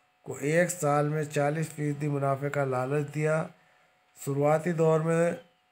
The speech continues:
कुछ लोगों को इसका लाभ दिया, जिससे निवेशकों की संख्या बढ़ गई। निवेश में मिले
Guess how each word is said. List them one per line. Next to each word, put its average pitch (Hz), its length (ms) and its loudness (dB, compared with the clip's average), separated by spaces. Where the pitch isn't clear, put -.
कुछ 156 220 -8
लोगों 156 440 0
को 156 140 2
इसका 151 280 0
लाभ 143 280 4
दिया, 156 560 2
जिससे 156 400 -2
निवेशकों 151 520 0
की 151 100 -4
संख्या 143 460 -2
बढ़ 139 200 0
गई। 156 360 -2
निवेश 156 720 -2
में 165 140 0
मिले 170 400 2